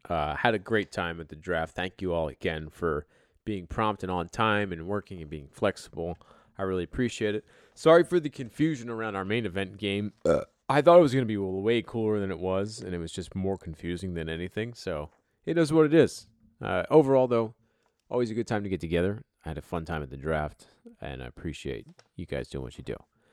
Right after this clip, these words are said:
Uh, we did have a week of matchups. I'm very excited. I mean, I was so excited coming back into football season. I don't know about you, but Thursday night rolling around last week, I was fucking hyped. I could not wait for that game.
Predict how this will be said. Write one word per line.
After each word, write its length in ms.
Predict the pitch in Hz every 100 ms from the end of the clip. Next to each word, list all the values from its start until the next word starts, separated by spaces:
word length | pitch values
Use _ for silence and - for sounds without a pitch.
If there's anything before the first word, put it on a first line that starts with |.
| _ _ _ _ _ -
Uh, 200 | 78 78 73 _
we 100 | -
did 160 | 90 101
have 160 | 95 87
a 40 |
week 360 | 80 95 98 -
of 140 | - 80
matchups. 580 | 80 76 - 110 -
I'm 100 | 80
very 260 | 80 107 110
excited. 400 | 80 - 87 76
I 60 | 90
mean, 160 | 104
I 80 | 110
was 140 | 147
so 160 | - 123
excited 360 | 104 - 98 92
coming 200 | 95 85
back 200 | 85 80
into 140 | 78
football 340 | - 82 80
season. 360 | 73 - 78 78
I 40 |
don't 100 | 101
know 60 | 113
about 220 | 92 82
you, 240 | 82 69 - _ _ _ _
but 160 | 90 -
Thursday 380 | 123 131 120 110
night 180 | 104
rolling 260 | 95 101 98
around 240 | 92 92
last 320 | 92 92 90 -
week, 220 | 90 85 _ _ _ -
I 60 | 85
was 100 | 73
fucking 340 | - 82 - - -
hyped. 360 | 69 - - _
I 60 | -
could 160 | -
not 280 | 87 - -
wait 220 | - 65
for 80 | -
that 220 | - -
game. 260 | - - -